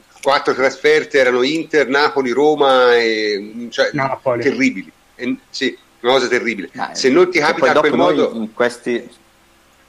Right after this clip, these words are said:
Speaker 3: noi
Speaker 1: Sì?
Speaker 3: in questi sette anni abbiamo veramente provato tutto, cioè il calendario all'inizio difficile, eh, più equilibrato, in salita,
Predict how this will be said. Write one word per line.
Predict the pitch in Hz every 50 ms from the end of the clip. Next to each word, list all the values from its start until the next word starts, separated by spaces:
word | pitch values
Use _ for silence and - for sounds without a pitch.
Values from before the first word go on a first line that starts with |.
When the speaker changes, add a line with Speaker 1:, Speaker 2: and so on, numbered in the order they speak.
| _ _ _ _ _ _ _ _ _ -
Speaker 3:
noi | - 90 - - _ _ _ - - - 123 131
Speaker 1:
Sì? | 135
Speaker 3:
in | 165
questi | - - - - 107
sette | - - 107 - - -
anni | 110 135 143 120
abbiamo | 104 101 95 95
veramente | 95 95 92 95 104 107 104 - 101
provato | - - 98 98 95 - - 104 98 95 90 90 - -
tutto, | - 113 98 - - - 92 87
cioè | - - 92 90 85
il | 90 - -
calendario | - 95 95 98 101 104 104 107 104 104
all'inizio | 101 98 104 104 98 101 - 104
difficile, | 101 101 - - - 110 110 98 - - 104 101 104 104 104 104 - _ _ _ _ _ _ _ _ _
eh, | - 90 98 101 101 98 98 98 98 95 95 95 98 101 98 -
più | - 110
equilibrato, | 107 - - 110 110 104 104 107 101 101 101 101 98 - 107 104 104 101 98 101 101 101
in | 104 107 107 110 110 107
salita, | - - 110 107 110 107 - 104 98 98 95 95 95 95 95 95 95